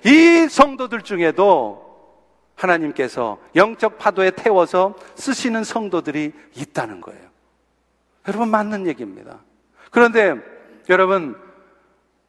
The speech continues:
우리가 하나님의 뜻을 이루어가기 위해서 타야 될 그 영적 파도는요, 우리 힘으로 이루어지는 게 아니에요. 여러분은 죽었다 깨나도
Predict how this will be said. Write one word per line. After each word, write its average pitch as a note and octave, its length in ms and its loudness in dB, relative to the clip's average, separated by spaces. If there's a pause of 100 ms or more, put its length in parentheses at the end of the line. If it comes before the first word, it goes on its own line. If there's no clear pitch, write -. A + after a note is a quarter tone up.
(320)
우리가 B3+ 280 6
하나님의 A#3+ 360 0
뜻을 A#3 340 -2
이루어가기 G3+ 420 4
위해서 G3 220 0
타야 G3+ 340 2
될 F#3 200 -2
그 F3+ 140 0
영적 F#3+ 340 0
파도는요, E3+ 680 -4 (220)
우리 A#3+ 220 2
힘으로 G#3 440 2 (460)
이루어지는 F3 440 0
게 E3 80 2
아니에요. A#2+ 380 -4 (640)
여러분은 A#3 380 2
죽었다 A#3 400 4
깨나도 F#3 540 0